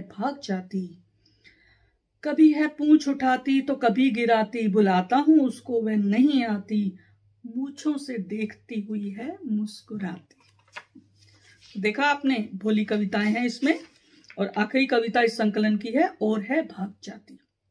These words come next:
गिलहरी कभी पूंछ ऊपर कर लेती है तो कभी नीचे जाती है पानी के पाइप के पास और पीने लगती है पानी, फिर देखती है चारों ओर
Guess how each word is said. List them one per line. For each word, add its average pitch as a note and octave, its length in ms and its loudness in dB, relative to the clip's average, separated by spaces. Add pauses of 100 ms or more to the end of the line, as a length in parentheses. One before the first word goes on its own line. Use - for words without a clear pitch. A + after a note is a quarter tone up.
(1160)
गिलहरी D#4 640 4
कभी C#4+ 320 0 (200)
पूंछ D4+ 340 4
ऊपर B3 380 -4
कर C#4 220 0
लेती C4 440 0
है C4 260 -2
तो B3+ 180 -4
कभी G#3+ 380 2
नीचे G#3 600 2 (420)
जाती F#3+ 460 -6
है C#4+ 220 -4
पानी B3+ 420 -2
के C4 200 -2
पाइप G#3 420 -2
के C4+ 120 -2
पास A#3 400 -6
और B3 140 -2 (160)
पीने G#3+ 380 -6
लगती G#3 440 -4
है A#3 160 -2 (160)
पानी, B3 420 -2 (460)
फिर F#4 220 2
देखती D4+ 520 2
है E4 180 2
चारों B3 560 0 (120)
ओर B3 460 2